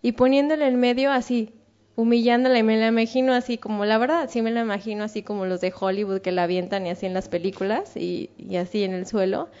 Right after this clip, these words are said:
Y luego el versículo cuatro dice, le dijeron, "Maestro, esta mujer ha sido sorprendida en el acto mismo del adulterio". ¿Qué hicieron aquí?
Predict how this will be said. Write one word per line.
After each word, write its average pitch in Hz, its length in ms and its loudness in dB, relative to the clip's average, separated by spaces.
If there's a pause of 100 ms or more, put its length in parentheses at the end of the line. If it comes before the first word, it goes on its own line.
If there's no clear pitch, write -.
(480)
Y 220 160 -2
luego 233 240 4
el 240 100 4
versículo 220 720 0
cuatro 262 480 2 (160)
dice, 214 320 -2
le 214 160 0
dijeron, 233 420 2
"Maestro, 240 540 -2 (200)
esta 233 220 -4
mujer 254 320 2
ha 254 60 4
sido 247 240 0
sorprendida 226 680 0
en 226 140 2
el 226 160 2
acto 226 320 -2
mismo 214 380 -2
del 208 180 -6
adulterio". 208 560 -4 (1400)
¿Qué 254 100 -2
hicieron 233 380 0
aquí? 240 380 -4